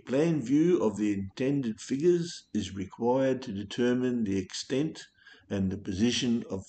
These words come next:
each item on the floor. Each plan view will show the location of the figurine,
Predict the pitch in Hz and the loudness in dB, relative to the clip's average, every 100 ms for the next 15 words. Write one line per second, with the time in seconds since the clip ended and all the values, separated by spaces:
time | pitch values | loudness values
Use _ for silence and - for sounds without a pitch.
0 | - 113 113 107 101 95 90 90 90 - | -2 0 0 -2 -2 -2 -4 -8 -10 -10
1 | 87 87 85 110 87 73 - - - - | -10 -10 -10 -8 -8 -8 -16 -20 -20 -20
2 | _ _ _ _ _ _ _ _ _ _ | _ _ _ _ _ _ _ _ _ _
3 | _ _ _ _ _ _ _ _ _ _ | _ _ _ _ _ _ _ _ _ _
4 | - - _ _ - 135 156 - 131 135 | -20 -20 _ _ 0 2 2 -2 0 2
5 | 160 180 170 - - 156 190 196 196 _ | 0 -2 -6 -14 -4 -2 -2 -2 -8 _
6 | - - - 123 - 113 117 113 113 104 | -20 -20 -6 -4 -2 -2 2 2 2 2
7 | 107 117 120 113 107 107 98 95 - 117 | 0 2 2 2 -2 0 0 -2 -8 -6
8 | 95 104 127 156 160 | -2 0 0 0 -2